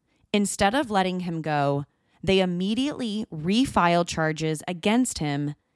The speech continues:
and vowed to go to trial for a third time. A J's third murder trial is scheduled to begin any day now. He is looking at facing his third murder trial in less than seven years.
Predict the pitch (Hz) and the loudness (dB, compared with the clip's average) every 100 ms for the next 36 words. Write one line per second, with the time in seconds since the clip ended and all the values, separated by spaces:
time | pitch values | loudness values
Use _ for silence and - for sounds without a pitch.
0 | _ 185 196 175 175 202 247 - 226 196 | _ -2 0 2 4 4 2 -2 0 0
1 | 196 - 160 151 147 143 151 156 175 160 | -2 -6 -4 -4 -4 -6 -8 -4 2 2
2 | 156 160 147 151 - - - - 185 196 | 2 -2 -2 -4 -10 -12 -14 -14 -14 -14
3 | _ _ _ _ _ _ _ _ _ _ | _ _ _ _ _ _ _ _ _ _
4 | _ _ _ _ _ _ _ _ _ _ | _ _ _ _ _ _ _ _ _ _
5 | _ _ _ _ _ 196 226 233 320 339 | _ _ _ _ _ 0 0 2 2 0
6 | - - 180 175 170 160 160 156 - 151 | -6 0 2 2 0 -2 0 -2 -2 2
7 | 147 147 147 - 175 - 180 185 226 233 | 4 4 0 0 -4 0 0 2 0 0
8 | 247 208 190 165 156 151 151 151 _ _ | -2 -4 -4 0 0 2 -2 -4 _ _
9 | _ 185 196 180 156 151 139 - - 196 | _ 0 2 0 0 -2 -4 -8 -10 -12
10 | - _ _ _ _ _ _ _ - 254 | -14 _ _ _ _ _ _ _ 2 4
11 | 302 285 214 208 190 165 - 156 151 151 | 2 2 -2 0 0 -2 -2 -6 -4 -4
12 | 147 147 165 180 - 190 185 214 233 180 | -2 0 -2 -2 -2 0 2 0 0 0
13 | 165 160 - 151 143 143 143 - 175 170 | 0 -2 0 2 2 2 0 0 0 2
14 | 170 - 175 165 - 160 156 156 143 139 | 0 0 -2 -2 0 2 2 0 0 -2
15 | 80 - 185 - | -6 -10 -8 -8